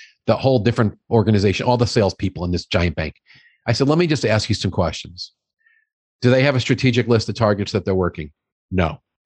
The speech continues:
So, "Okay. Do they have compelling messaging that really gets at the issues you address for clients and articulate value?" And they said, "No, our messaging is not good." I said, "Can your people prospect? Do they actually initiate contact with growable clients and non-customers?"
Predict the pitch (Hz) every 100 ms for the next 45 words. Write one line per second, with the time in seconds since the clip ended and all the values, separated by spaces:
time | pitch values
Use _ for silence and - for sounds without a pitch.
0 | _ _ - - 95 101 107 - - _
1 | _ 123 117 123 127 127 - 120 110 107
2 | 107 120 120 110 98 - 110 110 110 104
3 | 101 110 92 101 - 104 98 95 95 95
4 | - 85 101 92 90 - - - 104 92
5 | - 101 98 90 90 82 87 - _ _
6 | - 104 98 107 87 113 110 104 95 98
7 | - - 87 - 85 - 73 - _ _
8 | - - _ 101 131 - 127 120 147 135
9 | 131 135 123 131 120 - _ _ _ _
10 | _ 120 104 110 120 135 127 110 120 -
11 | 123 - 110 107 120 107 107 98 92 101
12 | 104 98 - 104 95 98 - - 92 90
13 | 92 95 85 95 - 95 87